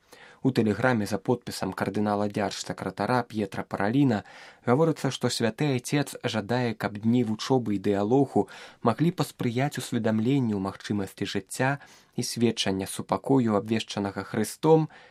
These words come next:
праз шчырае братэрства, якое спыніць спрэчкі, пераможа недавер і народзіць надзею. Сустрэча, арганізаваная экуменічнай супольнасцю Бозы ў супрацоўніцтве з праваслаўнымі цэрквамі,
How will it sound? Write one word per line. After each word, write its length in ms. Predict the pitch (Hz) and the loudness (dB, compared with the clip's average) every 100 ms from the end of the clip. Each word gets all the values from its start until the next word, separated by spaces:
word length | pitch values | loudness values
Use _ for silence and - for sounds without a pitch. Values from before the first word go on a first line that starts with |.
| _ - | _ -6
праз 260 | 135 123 - | -4 -2 -6
шчырае 540 | - - 127 107 101 | -4 2 4 4 -2
братэрства, 760 | 92 101 - 135 143 - 127 123 - - | 0 -2 0 0 0 0 -2 -2 -8 -8
якое 300 | 127 - 160 147 | -6 0 2 0
спыніць 520 | - 135 127 127 - | -2 2 4 2 -4
спрэчкі, 640 | - 110 123 127 - 107 - | -4 2 2 0 -2 -4 -2
пераможа 500 | 117 104 98 95 101 | -2 0 0 -2 -2
недавер 520 | 98 95 98 131 143 | -2 -2 0 0 0
і 160 | - 139 | 0 0
народзіць 480 | 131 110 104 98 - | 2 0 -2 -4 0
надзею. 560 | 107 95 92 85 85 - _ _ _ _ _ - - - - | 0 2 -2 -2 -10 -18 _ _ _ _ _ -20 -20 -20 -8
Сустрэча, 520 | - - 147 120 - | -4 -2 2 2 2
арганізаваная 680 | 101 107 107 110 127 110 92 | 0 0 -2 0 2 2 -2
экуменічнай 560 | - 104 98 - 101 98 | -2 -2 -2 0 -2 -2
супольнасцю 640 | - 98 98 95 - 104 | -6 -2 -2 -2 -6 -6
Бозы 400 | 107 123 117 95 | 2 4 4 -2
ў 80 | 87 | -2
супрацоўніцтве 840 | 92 - - - 98 95 - 104 | -10 -4 -4 0 0 -2 -6 -8
з 40 | - | -4
праваслаўнымі 640 | 104 101 - 98 101 104 110 | -2 -2 0 0 0 -2 -2
цэрквамі, 560 | - 160 - 117 113 | 4 4 4 2 2